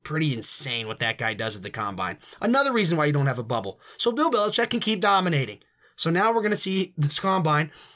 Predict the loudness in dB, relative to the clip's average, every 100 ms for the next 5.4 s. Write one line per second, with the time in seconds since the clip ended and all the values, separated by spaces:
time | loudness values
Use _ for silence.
0 | -4 -2 0 0 2 2 0 2 0 2
1 | 0 0 0 2 2 2 0 0 -2 -2
2 | 0 2 0 -2 -6 -18 _ -2 0 2
3 | 2 4 2 0 0 0 0 -2 0 0
4 | 0 -2 _ _ _ -4 -2 0 2 2
5 | 0 0 -2 -2